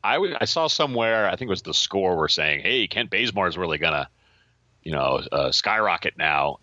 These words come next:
And I was like, "Yeah, I guess they get some more minutes." I mean, uh, spe-, well, obviously, if Millsap moves, they'll get a ton. But, uh, I thought interesting last night, no Korver,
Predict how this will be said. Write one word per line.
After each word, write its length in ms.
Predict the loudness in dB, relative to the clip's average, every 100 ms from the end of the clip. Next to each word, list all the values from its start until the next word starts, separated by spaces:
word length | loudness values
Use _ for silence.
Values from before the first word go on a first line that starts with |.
| -2
And 260 | 0 2
I 60 | 0
was 80 | 0
like, 140 | -2
"Yeah, 160 | -2 0
I 80 | -2
guess 160 | -2
they 80 | -2
get 140 | 0
some 120 | 0 0
more 100 | 0
minutes." 460 | 0 0 0 -2
I 40 | -2
mean, 380 | 0 0 -2
uh, 120 | -4 -4
spe-, 260 | -4 -2
well, 180 | 0 0
obviously, 540 | 0 -2 0 0 -2 -6 _ -20 -18 -12
if 200 | -10 -4
Millsap 440 | -2 0 0 0
moves, 360 | 0 -2 0 -2
they'll 100 | -2
get 140 | -4
a 40 | -4
ton. 360 | -2 -2 0
But, 260 | 0 0 0
uh, 280 | 0 0 -2 _ _ -6
I 80 | -2
thought 240 | 0 0
interesting 340 | 0 0 0 0
last 320 | 0 0 0
night, 220 | -2 0
no 120 | -2
Korver, 460 | 0 0 0 0